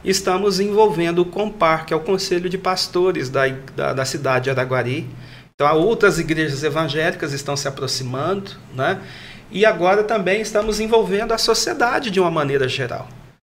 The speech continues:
Então, através da, da, das rádios da cidade, fazemos campanhas. Estamos agora, essa semana, por exemplo, recebemos oito, oito venezuelanos que chegaram e precisam de tudo.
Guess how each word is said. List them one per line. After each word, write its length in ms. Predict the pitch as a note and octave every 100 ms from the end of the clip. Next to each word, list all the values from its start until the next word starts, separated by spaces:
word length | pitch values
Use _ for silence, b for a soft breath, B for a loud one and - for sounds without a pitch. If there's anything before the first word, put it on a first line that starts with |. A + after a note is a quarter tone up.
| _ _ _ _ -
Então, 300 | C3+ C#3 D3
através 460 | D#3 D#3+ C#3 D3 C#3+
da, 160 | C#3 C3+
da, 140 | B2 A2
das 240 | A#2+ A#2+
rádios 380 | B2 C#3 D#3 C3
da 120 | C3
cidade, 600 | B2+ B2+ A#2 A#2 C#3+ D#3+
fazemos 480 | - B2+ B2 B2+ -
campanhas. 920 | - B2 A#2+ - B2 D#3 C#3+ - - B B B _ _ _
Estamos 300 | C#3 C3+ B2+
agora, 640 | C3+ B2+ B2+ B2 A#2+ A2+ A2
essa 220 | A#2 -
semana, 420 | - C#3+ B2 C3+ C3
por 200 | C3 B2
exemplo, 380 | A#2 C3+ C#3 B2
recebemos 600 | B2+ C#3 B2+ C#3+ D3 C3
oito, 560 | F3 F#3 - - - - - - _ _
oito 300 | D3+ F#3 D#3+
venezuelanos 720 | C#3 C3+ C3 C3+ B2+ C#3 B2+
que 120 | -
chegaram 680 | B2 - A#2+ C3+ E3 F#3+ C#3 - B B B B B -
e 180 | E3 A3
precisam 540 | A#3+ B3 - G3 G3+
de 120 | G#3
tudo. 500 | - F4+ F4 D#3+ -